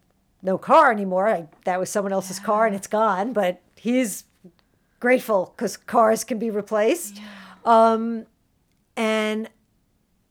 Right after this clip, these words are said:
Speaker 1: that's the night I started finding Eddie.
Speaker 2: Wow.
Speaker 1: And I think, yeah, I think that was, you know, and Austin says I needed to be,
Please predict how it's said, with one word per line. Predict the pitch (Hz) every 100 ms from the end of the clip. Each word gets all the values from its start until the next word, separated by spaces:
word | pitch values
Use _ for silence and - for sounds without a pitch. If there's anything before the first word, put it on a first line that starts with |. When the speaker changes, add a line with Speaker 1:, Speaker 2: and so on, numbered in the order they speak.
| _ _ _ _ _ -
Speaker 1:
that's | 196 185 -
the | 180
night | 175 170
I | 165
started | - 165 160 170
finding | 160 160 165 165
Eddie. | 170 156 156 185 _ _ _ _ _
Speaker 2:
Wow. | _ _ _ _ -
Speaker 1:
And | 175
I | 170
think, | 170 185 175 170 - - - _ _ _ _ _ _ _
yeah, | 190 196
I | 160
think | 156 170 165 _ _ _ _ _ _ _ _ _ _ _ -
that | 156 147
was, | 160 160 - - _ _ _ _ -
you | 185
know, | 185
and | 190 190
Austin | 202 240 226 - 269 269 262 269 269 _ _ _ _ _ _ _ _ _ _ _ _ -
says | - 226 208 185
I | 208 208
needed | 214 196 196 190 220 269 233 - _ _ _ _ _ _ _ _ _ _ _ _ _ _ _ -
to | 214
be, | 156 190 196 190 196 185